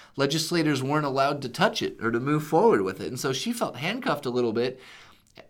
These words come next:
And like I said, I did that article at the end of the legislative session where several members of the House Education Committee wanted to assert their authority as the policymaking body and wanted to rein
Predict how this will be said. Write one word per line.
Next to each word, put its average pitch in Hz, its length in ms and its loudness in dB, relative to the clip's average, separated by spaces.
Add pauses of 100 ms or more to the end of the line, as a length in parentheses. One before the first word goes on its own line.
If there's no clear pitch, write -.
And 135 260 -4
like 139 180 2
I 175 40 4
said, 226 180 0
I 170 60 2
did 120 220 2
that 131 160 2
article 190 260 2
at 127 80 -2
the 127 100 4
end 123 120 0
of 127 60 0
the 123 40 0
legislative 127 500 -2
session 160 360 -4
where 104 100 -2
several 151 420 4
members 214 300 0
of 127 80 -2
the 110 80 -4
House 135 240 -6
Education 151 560 -2
Committee 113 400 -2 (340)
wanted 143 380 -2
to 139 160 -2
assert 143 640 -2 (400)
their 151 300 2
authority 110 640 2
as 101 160 -6
the 110 80 -6
policymaking 107 920 -4
body 101 420 -2
and 110 200 -6
wanted 120 260 -2
to 117 180 -2
rein 120 520 -4